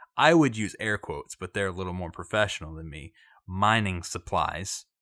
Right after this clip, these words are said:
Uh, and then you also get a gentleman who claims to be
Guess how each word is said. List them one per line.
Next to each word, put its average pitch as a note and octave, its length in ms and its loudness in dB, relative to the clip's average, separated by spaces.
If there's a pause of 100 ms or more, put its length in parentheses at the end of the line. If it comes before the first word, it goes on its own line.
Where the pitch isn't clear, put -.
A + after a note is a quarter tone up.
(800)
Uh, E2 460 -2 (760)
and G2 200 -2
then F#2 520 -2 (380)
you F#2 600 -6
also G2 400 -4
get F#2 400 -6
a F2 720 -6
gentleman F#2+ 400 -4
who F#2 300 -6
claims F#2+ 520 -4
to - 120 -8
be F2+ 600 -6